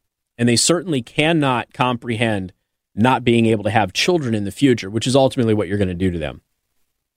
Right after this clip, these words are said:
You're gonna sterilize them. At some point, the gay community is going to realize that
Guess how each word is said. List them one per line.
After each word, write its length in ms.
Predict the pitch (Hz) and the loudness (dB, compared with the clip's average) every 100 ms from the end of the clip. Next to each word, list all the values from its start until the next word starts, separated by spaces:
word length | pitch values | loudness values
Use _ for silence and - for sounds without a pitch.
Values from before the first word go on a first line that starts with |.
| _ _ | _ _
You're 280 | 135 202 | 2 4
gonna 160 | 175 135 | 4 2
sterilize 580 | - 131 131 101 82 - | 2 2 4 2 -2 -10
them. 180 | - _ _ _ _ _ _ _ _ _ | -20 _ _ _ _ _ _ _ _ _
At 160 | 131 127 | -2 0
some 320 | - 262 262 | 2 0 -2
point, 480 | - 208 156 90 - _ _ _ _ _ _ _ _ _ _ _ _ _ _ _ - | -2 0 0 -2 -6 _ _ _ _ _ _ _ _ _ _ _ _ _ _ _ -4
the 160 | 117 | -2
gay 280 | 101 147 208 | 2 0 0
community 600 | 170 139 104 90 78 73 - _ _ _ _ _ _ | 0 2 2 0 -6 -10 -16 _ _ _ _ _ _
is 200 | 131 110 | 0 2
going 320 | 127 170 208 | 2 2 2
to 120 | 214 | 0
realize 920 | 156 123 151 147 110 95 90 90 - - | 0 0 0 2 4 2 0 -4 -8 -10
that 440 | 101 95 113 107 | -6 0 2 2